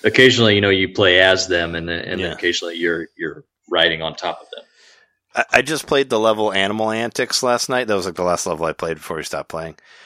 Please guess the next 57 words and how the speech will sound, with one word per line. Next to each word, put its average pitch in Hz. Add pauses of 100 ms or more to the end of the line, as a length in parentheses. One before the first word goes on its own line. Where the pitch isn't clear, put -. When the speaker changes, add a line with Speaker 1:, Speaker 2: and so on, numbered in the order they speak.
Speaker 1:
That's 147
a 95
Speaker 3:
Was, 95 (120)
Speaker 1:
hard -
Speaker 3:
uh, 85
Speaker 1:
level. 95 (180)
Speaker 3:
that's, -
that's, 120
Speaker 2:
Yeah. -
Speaker 3:
that's 127
a 117
bonus 107
level 92
where 92
you 90
play 95
as 87
all 87
of 80
the 80
animals. 64 (840)
But, 110
but 113
there's 117
no, 113
but 110
there's 117
no 117
Diddy 104
or, 90
Diddy 95
or 92
Dixie. 90
You 98
just 98
basically 98 (400)
switch 127
from 110
an-, 113
one 113
animal 101
to 110
another, 101 (400)
and 98
you 98
go 104
through 110
all 98
of 90
them 90
through 101
one 92
level, 82 (760)
and 80
it's 85
pretty 104
cool. 58